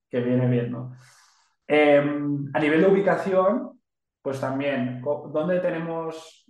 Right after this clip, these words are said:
pues, por ejemplo, si en tu programación estás utilizando los discos, que por cierto yo los utilizamos muy poco, son simplemente como ayuda a algún ejercicio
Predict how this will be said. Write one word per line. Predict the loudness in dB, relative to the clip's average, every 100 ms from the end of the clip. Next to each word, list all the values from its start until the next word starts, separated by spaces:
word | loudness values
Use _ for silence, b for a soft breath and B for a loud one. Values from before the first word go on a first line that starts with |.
| -16
pues, | -6 -4
por | 2 2
ejemplo, | 4 0 0 -6 -10 -18 _ _ _ _ _ _ _
si | -8 -2
en | 0
tu | 2
programación | 4 4 4 2 2 2 2 -2 -8 -14 _ _ _ _
estás | -4 -2 -2
utilizando | -2 0 2 4
los | 2 2 0
discos, | -2 -2 -2 -2 -6 -16 _ _
que | -12
por | -8 -4
cierto | -2 -2
yo | 0 -2 -4 -8
los | -10
utilizamos | -6 -4 -2 -2 -2
muy | -4 -2
poco, | -2 -2
son | -4 -6 -8
simplemente | -12 -14 -6 -4 -4 -2 -2 -2 -8 -18 _ _ _ _ _
como | -8 -2 2
ayuda | 4 6
a | 6
algún | 4 0
ejercicio | -4 -6 -8 -6 -6